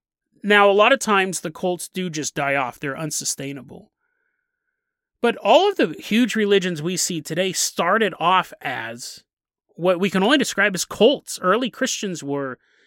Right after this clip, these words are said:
outlawed. They were killed in the streets. They were killed for entertainment. They were an underground network, literal underground network of religious advocates, zealots,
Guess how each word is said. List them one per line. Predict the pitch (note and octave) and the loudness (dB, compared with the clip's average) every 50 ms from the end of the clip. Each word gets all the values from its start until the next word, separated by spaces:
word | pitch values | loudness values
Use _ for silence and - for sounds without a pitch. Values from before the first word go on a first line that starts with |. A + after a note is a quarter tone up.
| _ _ _ _ | _ _ _ _
outlawed. | - F3+ G#3+ G#3 G#3+ A3+ A#3 A3 G#3+ G#3 G#3 G3+ | 0 0 2 2 4 4 6 6 8 6 4 4
They | F#3+ G3 F3+ | 2 -2 -2
were | E3 D3 | -2 -4
killed | - - G3+ G3 F#3+ F#3 | -2 -2 -2 0 0 -2
in | E3+ | -4
the | D3+ | -4
streets. | - - - G3+ G#3 G#3+ G#3+ - - | -4 -4 0 0 0 0 0 -2 -4
They | - F3 | -4 -4
were | D#3 C#3+ | -4 -4
killed | - F3+ F3+ E3 - | -2 -4 -4 -4 -4
for | - E3 | -10 -10
entertainment. | D#3 C#3+ C3+ C3 - G3 G3+ G3 G3+ G3 G3 G3+ - _ _ _ _ _ _ _ | -10 -10 -12 -10 -8 -6 -6 -4 -4 -6 -8 -8 -12 _ _ _ _ _ _ _
They | G3 F#3+ | 0 0
were | F#3 F#3 F#3 F3+ | 2 4 2 2
an | E3+ E3+ - | 2 0 0
underground | F3+ G3+ A#3 A#3+ C4+ C4 A#3 G3 G3 A3 G#3+ G#3+ G#3+ G#3+ A3 G#3 F#3 | 2 2 2 4 2 0 0 -2 2 4 6 6 6 4 4 2 2
network, | F#3 F#3 F3 E3 D#3 D3+ | 2 2 2 0 -4 0
literal | F#3 G#3 C4+ E4 F4 D#4+ C#4+ B3+ A#3+ A#3 | 4 6 6 6 8 8 8 8 6 6
underground | - F#3+ G#3+ A#3 B3 A3 G3 G#3+ G#3 G3+ F#3+ F#3 | 2 0 0 -2 -2 0 2 2 2 2 2 -2
network | F#3 F#3+ F#3+ F#3 E3+ D#3 D3+ - - | -4 -4 -4 -4 -6 -6 -6 -8 -6
of | F3 E3 D#3 D3 D3 C#3+ - _ _ _ | -4 -4 -4 -4 -6 -14 -20 _ _ _
religious | E3+ D#3 D3 D3+ E3+ E3+ E3+ F3 C#3+ - - - _ | -8 -6 -4 -4 -6 -4 -6 -6 -6 -8 -10 -10 _
advocates, | - D#3 F3 F#3+ F3+ D3+ - B2+ A#2+ - - - | -2 -2 -2 -2 -4 -12 -16 -16 -12 -12 -12 -10
zealots, | D3+ D3 D3 D3+ E3 G3 C4 C4 F#3+ - - - - - - - | -10 -10 -2 2 4 4 4 4 2 -4 -6 -10 -10 -10 -10 -12